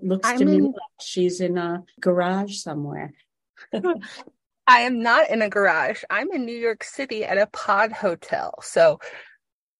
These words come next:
Speaker 2: they have some bunk beds in here. So I've made my own little recording studio on the bottom bunk with some blankets.
Speaker 1: Well, that's
Speaker 2: Beautiful
Speaker 1: cool.
Speaker 2: here.
Speaker 1: You have enough room?
Speaker 2: Yeah,
Speaker 1: <laughs>
Speaker 2: I think so.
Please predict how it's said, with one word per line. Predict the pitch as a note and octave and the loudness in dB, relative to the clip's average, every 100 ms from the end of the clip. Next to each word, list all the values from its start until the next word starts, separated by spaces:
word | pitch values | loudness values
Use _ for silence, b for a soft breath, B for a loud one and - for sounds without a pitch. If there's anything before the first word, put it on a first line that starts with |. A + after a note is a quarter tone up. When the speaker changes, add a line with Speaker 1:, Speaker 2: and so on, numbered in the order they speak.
| _ | _
Speaker 2:
they | G#3+ | 2
have | A3+ | 2
some | - G#3+ F#3 | 4 2 4
bunk | A#3+ C4 B3 | 2 4 6
beds | C#4 C4 | 6 6
in | C4+ | 2
here. | C4 B3+ C4 | 4 6 4
So | A#3 | 4
I've | G#3 | 0
made | G#3+ G#3 | 0 -2
my | C#3 | -2
own | A3+ A#3 | 0 0
little | A3+ G3+ | 0 0
recording | G3 - A#3+ A#3+ A3+ | -4 2 2 2 -2
studio | B3 - A3+ A3+ A#3 | -8 -12 -8 0 2
on | A3+ F#3+ | 2 -2
the | |
bottom | F3+ F#3+ G3+ G#3 | -2 -2 -2 -4
bunk | G3+ G3+ A3 | -2 -2 -2
with | F3+ F3 | -10 -10
some | F3 E3+ | -10 -10
blankets. | - F3 D#3+ - - - - - B B B B B _ | -2 -2 -2 -6 -12 -14 -20 -20 B B B B B _
Speaker 1:
Well, | - A3 C#4 | -2 4 6
that's | B3+ C4+ D#4 G3+ | 6 2 0 4
Speaker 2:
Beautiful | A#3 A#3 | 4 6
Speaker 1:
cool. | C#4 F#3 | 6 4
Speaker 2:
here. | - B3 - - _ _ _ _ _ - | 2 2 2 -4 _ _ _ _ _ 2
Speaker 1:
You | A#3+ | 4
have | A#3+ | 4
enough | B3+ B3 B3 | 2 0 0
room? | A3+ C#4+ A#4 G#4+ _ _ _ _ _ | 0 0 -4 -10 _ _ _ _ _
Speaker 2:
Yeah, | G#3 F4+ B3 | 2 4 4
Speaker 1:
<laughs> | D4 | 4
Speaker 2:
I | G#3 | 2
think | - A4 - | 2 -2 0
so. | - D4+ G3 A2 | 4 6 6 2